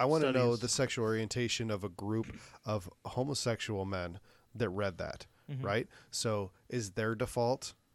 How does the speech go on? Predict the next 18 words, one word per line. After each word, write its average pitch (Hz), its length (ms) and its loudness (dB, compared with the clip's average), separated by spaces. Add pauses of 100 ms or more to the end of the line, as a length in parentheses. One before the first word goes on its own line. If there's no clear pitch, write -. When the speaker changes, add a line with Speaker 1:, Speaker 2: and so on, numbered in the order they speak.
(320)
Speaker 1:
husband 104 480 -2
male? 101 380 -4 (1500)
I, 117 120 0 (1400)
they're 127 160 2
more 131 200 4
prone 123 400 0
for, 120 120 -2
to 113 200 -2
that 113 140 4
to 95 40 -4
be 117 140 0
default 110 340 0
than, 98 220 -8
than 101 180 -4
you 101 140 0
or 90 140 0
I 120 120 2
would, 127 360 4